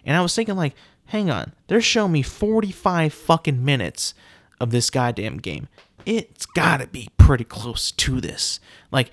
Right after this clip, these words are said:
they're, they're so confident to show me forty-five minutes of what you can do in Starfield that it's gotta be, you know, somewhat close to what this is.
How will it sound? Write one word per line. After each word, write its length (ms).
they're, 200
they're 300
so 420
confident 640
to 100
show 220
me 140
forty-five 720
minutes 540
of 200
what 180
you 120
can 220
do 240
in 100
Starfield 840
that 160
it's 160
gotta 300
be, 360
you 120
know, 160
somewhat 800
close 400
to 100
what 380
this 260
is. 360